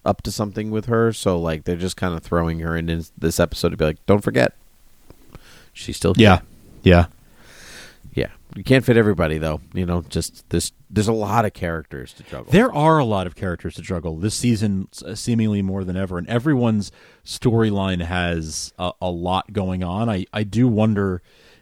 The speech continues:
Speaker 2: uh, if sometimes it's more plots, more plot threads than we can sort of chase every week, uh, 'cause it, it, it sort of divides your attention, you know, quite, quite a bit. Um,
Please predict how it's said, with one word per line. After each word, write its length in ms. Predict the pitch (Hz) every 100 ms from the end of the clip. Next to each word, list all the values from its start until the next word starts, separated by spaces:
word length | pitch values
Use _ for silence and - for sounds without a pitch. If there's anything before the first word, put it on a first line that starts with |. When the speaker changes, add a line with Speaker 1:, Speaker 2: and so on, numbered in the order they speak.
| _
Speaker 2:
uh, 300 | 101 98 95 -
if 380 | 107 - - -
sometimes 380 | 120 110 104
it's 120 | 101 101
more 160 | 98
plots, 760 | - 98 95 92 - - - - -
more 180 | 110 104
plot 360 | - 110 98
threads 280 | - 95 85
than 160 | 95 85
we 100 | 85
can 200 | 87 82
sort 180 | 90
of 140 | 78 -
chase 320 | - 98 -
every 180 | 82 73
week, 320 | 69 57 - - - - -
uh, 200 | 82 80
'cause 180 | - 92
it, 140 | 95
it, 200 | - 104 - _
it 160 | 101 95 - -
sort 140 | -
of 60 | 113
divides 340 | 104 110 110
your 100 | 107
attention, 480 | 90 95 98 80 - - -
you 80 |
know, 120 | 80 73
quite, 200 | - -
quite 200 | - 85
a 40 |
bit. 240 | 73 62 - - - - -
Um, 500 | 76 82 80 76